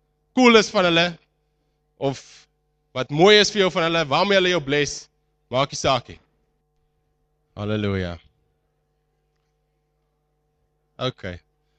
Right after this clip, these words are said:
Ons gaan net so aangaan. Ek sien die Here is klaar besig om te minister. So gaan aan.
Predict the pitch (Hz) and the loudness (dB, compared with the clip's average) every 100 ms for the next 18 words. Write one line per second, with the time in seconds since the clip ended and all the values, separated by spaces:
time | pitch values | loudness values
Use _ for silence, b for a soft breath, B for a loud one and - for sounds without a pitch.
0 | _ _ _ 123 135 165 160 156 147 135 | _ _ _ -10 -6 -2 -2 -2 -2 -2
1 | 139 139 127 - 151 131 135 139 131 156 | -4 -6 -8 -8 -6 -2 0 -2 -2 -4
2 | 139 131 127 127 120 117 110 - 107 117 | -4 -4 -6 -6 -6 -8 -10 -10 -6 -2
3 | 131 127 135 - _ _ _ _ _ _ | -2 -2 -4 -6 _ _ _ _ _ _
4 | _ _ _ _ - 127 160 160 160 | _ _ _ _ -14 -8 -4 -2 0